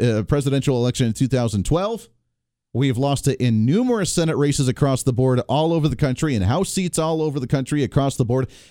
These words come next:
And the prime example of it again now is Doctor Oz, who completely ca-, stopped campaigning after the primary, who has been a moderate and even a Democrat his, most of his life,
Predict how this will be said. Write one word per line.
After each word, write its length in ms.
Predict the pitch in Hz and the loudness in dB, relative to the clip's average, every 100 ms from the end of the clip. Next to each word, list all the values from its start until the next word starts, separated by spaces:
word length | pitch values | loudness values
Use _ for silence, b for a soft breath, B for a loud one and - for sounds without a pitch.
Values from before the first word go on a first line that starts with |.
| B | B
And 260 | 123 117 98 | 0 0 0
the 140 | 107 | -2
prime 400 | 90 - 185 208 | -2 -4 -2 0
example 420 | 165 135 156 151 | 0 -2 0 -2
of 80 | 143 | -2
it 60 | 113 | -2
again 280 | 107 143 | -2 0
now 200 | 135 127 | 0 0
is 80 | 120 | 0
Doctor 420 | 135 127 - 117 | 0 0 -2 -2
Oz, 240 | 123 131 - B B | 0 0 -2 B B
who 460 | - 147 143 135 131 - 113 110 _ _ - | 0 2 4 2 0 -4 -12 -12 _ _ -4
completely 720 | - 147 - 156 226 208 190 151 | 0 0 0 -2 -2 -2 -4 0
ca-, 240 | 165 131 | 0 0
stopped 320 | - 147 139 | 0 0 0
campaigning 480 | 156 143 151 139 123 | 0 2 2 2 2
after 220 | 113 - | 0 0
the 80 | 95 | -2
primary, 600 | - 101 85 87 87 127 B B - | 0 0 2 0 0 -2 B B 0
who 240 | 175 170 | 2 2
has 180 | 160 107 | 2 2
been 180 | 151 214 | 0 2
a 80 | |
moderate 480 | 190 151 143 143 151 | 0 0 0 0 0
and 100 | 147 | 0
even 220 | 143 139 | 0 0
a 60 | 123 | 0
Democrat 560 | 95 139 139 135 131 123 | 2 0 2 0 0 2
his, 180 | 131 | 0
most 320 | 107 127 139 135 | 2 2 2 0
of 140 | 101 | 2
his 200 | 127 107 | 0 0
life, 280 | 104 117 | 0 0